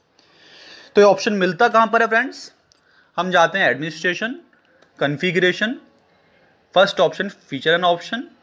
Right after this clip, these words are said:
इसमें आता है जनरल। जनरल में ऑप्शन मिलता है मैम, फ्रेंड्स, हमें ये फोर्थ नंबर पर bind data with specified hard disk।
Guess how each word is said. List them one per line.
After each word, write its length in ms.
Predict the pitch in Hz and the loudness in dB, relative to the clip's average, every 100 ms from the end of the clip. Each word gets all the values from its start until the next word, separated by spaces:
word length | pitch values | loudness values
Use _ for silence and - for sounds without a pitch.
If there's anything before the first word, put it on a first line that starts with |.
| _ _ _ - - - - - - | _ _ _ -20 -20 -20 -20 -20 -12
इसमें 320 | 170 202 208 | -8 0 2
आता 320 | 170 139 - | 4 2 0
है 180 | 143 190 277 _ _ 113 | 0 0 -4 _ _ -20
जनरल। 520 | 110 117 110 110 80 - _ _ _ _ _ - _ _ _ _ _ _ _ _ _ - - _ | -6 -4 -2 -4 -6 -16 _ _ _ _ _ -20 _ _ _ _ _ _ _ _ _ -20 -20 _
जनरल 340 | 127 165 208 240 | 2 4 6 4
में 120 | 247 | 6
ऑप्शन 320 | 208 190 220 | 4 4 -4
मिलता 360 | 202 180 156 175 | -4 -4 2 2
है 80 | 170 | 2
मैम, 160 | 180 156 - - _ | -6 -10 -18 -20 _
फ्रेंड्स, 420 | 165 - 175 175 | -14 -4 -4 -2
हमें 280 | 185 175 190 | -2 -2 -4
ये 340 | 196 180 254 381 _ _ _ _ - | -2 -2 -4 -8 _ _ _ _ 0
फोर्थ 280 | 196 226 - 165 | 6 6 4 -4
नंबर 260 | 135 120 | -2 -2
पर 200 | 110 175 262 127 | -2 -6 -8 0
bind 420 | 120 120 165 226 147 | 2 2 0 -4 0
data 340 | 120 113 151 131 | 0 2 0 0
with 180 | 170 - _ - | -4 -8 _ -16
specified 960 | 151 - - 139 143 139 - 110 156 185 | -16 -14 -4 -4 -4 -12 -4 -4 -2 -6
hard 280 | - 113 113 | -2 0 0
disk। 300 | 104 - - | -4 -14 -20